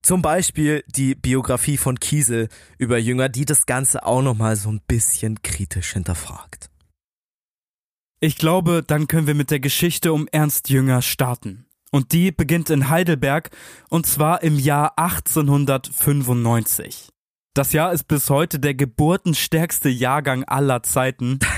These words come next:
Speaker 1: Das finde ich so krass. Das sind die wahren Boomer.
Speaker 2: Ja.
Speaker 1: Das ist Boomer.
Speaker 2: Was sind fünfundsechziger?
Speaker 1: Ja,
Speaker 2: Hier,
Speaker 1: die können gar nichts
Speaker 2: fünfundneunziger.
Speaker 1: sagen. Ja, ja, genau, genau.
Speaker 2: Warum dieser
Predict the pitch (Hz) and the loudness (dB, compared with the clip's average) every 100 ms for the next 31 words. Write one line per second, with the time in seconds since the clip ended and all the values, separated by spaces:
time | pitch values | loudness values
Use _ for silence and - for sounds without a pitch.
0 | - - - 98 107 98 107 - 101 101 | -6 -6 -2 0 0 -2 -4 -4 -4 -2
1 | - _ _ 196 247 - 214 147 135 - | -4 _ _ -2 0 0 0 -2 -4 -2
2 | 160 180 156 117 110 98 78 - 110 175 | -2 0 0 -2 -2 -4 -6 -4 -4 -2
3 | 202 - 165 - 180 165 107 98 - 143 | 0 2 0 -2 -2 0 0 -4 -4 -2
4 | 143 156 139 160 147 147 - 135 120 117 | 0 -2 -2 -4 -2 -2 -2 -4 -2 -2
5 | 135 131 135 135 160 170 165 185 180 135 | 0 2 2 0 0 2 2 2 2 2
6 | 113 127 123 120 135 127 127 123 - 127 | 2 0 0 0 2 2 2 0 0 0
7 | 120 110 117 113 107 _ _ _ 127 147 | 0 0 0 -2 -4 _ _ _ -2 0
8 | 135 180 214 - 131 139 139 139 | 2 2 2 -2 -4 0 0 -2